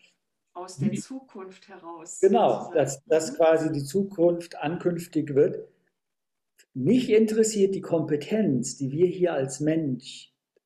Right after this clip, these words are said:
Speaker 2: dafür, ähm, ähm, entwickeln müssen oder, ähm, ähm, die Haltung, die wir da einnehmen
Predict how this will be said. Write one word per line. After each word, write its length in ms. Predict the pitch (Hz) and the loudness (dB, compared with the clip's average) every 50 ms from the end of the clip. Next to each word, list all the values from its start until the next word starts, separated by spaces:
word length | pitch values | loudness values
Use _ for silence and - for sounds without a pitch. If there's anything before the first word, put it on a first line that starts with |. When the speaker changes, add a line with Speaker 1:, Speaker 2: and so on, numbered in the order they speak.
| _ _ _ | _ _ _
Speaker 2:
dafür, 920 | 175 185 240 262 247 - - - 190 196 190 185 180 185 190 - - - - - _ _ _ _ _ _ _ _ | -2 0 0 -2 -4 -6 -4 2 6 6 6 6 6 2 0 -6 -12 -16 -20 -20 _ _ _ _ _ _ _ _
ähm, 300 | 165 160 160 160 165 160 - - - - - - | 2 2 2 2 -2 -6 -10 -10 -10 -10 -8 -4
ähm, 380 | 170 160 156 151 147 143 143 143 | -4 -2 0 0 0 0 -2 -2
entwickeln 800 | 190 156 143 - 262 277 - 277 277 214 147 120 - - - - _ _ _ _ _ _ _ _ | -2 -4 0 0 0 2 4 4 4 4 4 0 -2 -6 -10 -14 _ _ _ _ _ _ _ _
müssen 600 | - 127 143 175 190 - - 185 165 147 131 - | 0 2 2 2 2 2 0 0 2 2 0 0
oder, 760 | - 156 147 147 151 147 139 139 139 139 139 139 139 - - _ _ _ _ _ _ _ | 2 4 4 4 6 4 4 4 2 2 0 -4 -6 -12 -16 _ _ _ _ _ _ _
ähm, 760 | 143 139 139 139 139 139 139 135 131 127 127 127 131 - - - | -6 -4 -2 0 0 0 0 0 0 0 -2 -2 -4 -6 -10 -10
ähm, 540 | - 135 135 135 131 135 131 131 131 135 131 - | -10 -10 -8 -8 -8 -6 -6 -6 -6 -8 -8 -6
die 160 | 127 131 127 | -6 -6 -4
Haltung, 440 | - 160 165 196 220 214 226 202 180 | 0 2 2 4 2 2 0 0 0
die 120 | 175 165 | 2 2
wir 80 | 151 147 | 2 2
da 180 | 147 143 - - | 2 2 0 -2
einnehmen 680 | 139 151 175 190 190 170 143 127 123 113 110 110 - | -4 -2 -2 -2 0 0 0 -2 -2 -6 -10 -12 -18